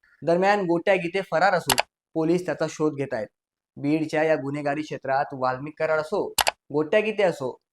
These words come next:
कृष्णा आंधळे असो, सुदर्शन घुले असो की विष्णू चाटे असो किंवा मग अजून कुणीही असो, या काही मोजक्या पण अत्यंत क्रूर लोकांमुळे बीडची प्रतिमा दिवसेंदिवस डागाळत चाललीये. ती प्रतिमा जर उजळून काढायची असेल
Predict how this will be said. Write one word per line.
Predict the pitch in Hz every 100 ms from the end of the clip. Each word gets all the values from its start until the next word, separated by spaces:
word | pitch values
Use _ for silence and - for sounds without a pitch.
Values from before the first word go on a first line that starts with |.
| _
कृष्णा | 135 - 151
आंधळे | 135 139 160
असो, | 156 - 175 185
सुदर्शन | 180 143 151 160 139
घुले | 139 170
असो | 151 -
की | 175
विष्णू | 180 156 156 175
चाटे | 156 143
असो | 139 120 117 - _ _ _
किंवा | 214
मग | 233 233
अजून | 214 226 226
कुणीही | 214 240
असो, | 220 147 131 - _ _ _ -
या |
काही | 190 180 196
मोजक्या | 202 180 180 - 196
पण | 202 202
अत्यंत | 170 - 185 185 202
क्रूर | - 185 185
लोकांमुळे | 175 170 170 165 160 175 151
बीडची | 147 165 156 165
प्रतिमा | 160 143 143 143 151
दिवसेंदिवस | 143 143 - 151 139 147 151 127
डागाळत | 127 143 147 -
चाललीये. | 135 131 120 - _ _ _ _ _
ती | 226
प्रतिमा | 226 185 208 214
जर | 208 214
उजळून | 175 190 226
काढायची | 208 202 196 180
असेल | 165 131